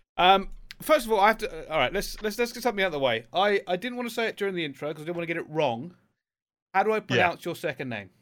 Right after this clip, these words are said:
Speaker 2: <laughs> It's Zhelyaskov.
Speaker 1: Zhelyaskov. Okay.
Speaker 2: Yeah.
Speaker 1: I was never gonna get that. I'm not gonna lie to you. I would not, I would have butchered that, and I didn't wanna butcher it when I introduced you,
Speaker 2: <laughs> I
Speaker 1: so
Speaker 2: appreciate that. <laughs>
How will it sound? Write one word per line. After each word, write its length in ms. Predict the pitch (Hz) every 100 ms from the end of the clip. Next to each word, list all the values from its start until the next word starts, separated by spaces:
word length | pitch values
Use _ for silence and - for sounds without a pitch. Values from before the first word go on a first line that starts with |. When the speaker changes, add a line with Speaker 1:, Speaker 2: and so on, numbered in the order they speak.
| _ _ _ _ -
Speaker 2:
<laughs> 80 | - - - 107 - 139 120 - _ - - - 110
It's 240 | 120 110
Zhelyaskov. 1040 | 135 120 101 117 110 107 110 - 101 98 87 - - _ _ _ -
Speaker 1:
Zhelyaskov. 640 | 160 160 139 - - 104 - _ _ _ _ -
Okay. 260 | - 220 - _ -
Speaker 2:
Yeah. 180 | 101 - -
Speaker 1:
I 80 | 196
was 140 | 175
never 220 | 190 185
gonna 180 | 180 170
get 180 | 165 139
that. 180 | 139 -
I'm 80 | 170
not 80 |
gonna 120 | 180 180
lie 180 | 175
to 120 | 170 147
you. 60 |
I 60 | 143
would 160 | 151
not, 200 | 156 170
I 120 | 147 170
would 160 | 156
have 160 | 147 -
butchered 360 | 202 - 240
that, 280 | - 254 311 202
and 120 | 165
I 60 |
didn't 180 | 156 196
wanna 160 | 220 226
butcher 300 | 233 233 254
it 140 | 254
when 100 | 226
I 120 | 226
introduced 420 | 214 208 214 233 -
you, 60 |
Speaker 2:
<laughs> 180 | 254 -
I 80 | 127
Speaker 1:
so 40 |
Speaker 2:
appreciate 480 | - 143 - - 117
that. 680 | 113 110 113 - 113 - 139
<laughs> 500 | - 151 - - 147